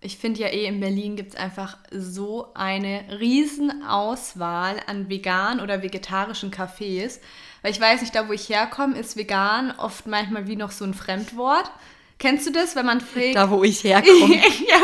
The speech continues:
Speaker 1: vom Land. <laughs> Aus Bayern.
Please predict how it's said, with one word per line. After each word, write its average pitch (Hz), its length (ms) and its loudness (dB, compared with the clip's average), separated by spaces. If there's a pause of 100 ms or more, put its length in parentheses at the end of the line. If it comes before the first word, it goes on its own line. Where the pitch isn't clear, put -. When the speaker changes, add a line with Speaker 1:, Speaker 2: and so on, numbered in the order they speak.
(100)
Speaker 1:
vom 277 220 4
Land. 254 500 8
<laughs> - 1200 2
Aus 294 200 8 (260)
Bayern. 254 600 8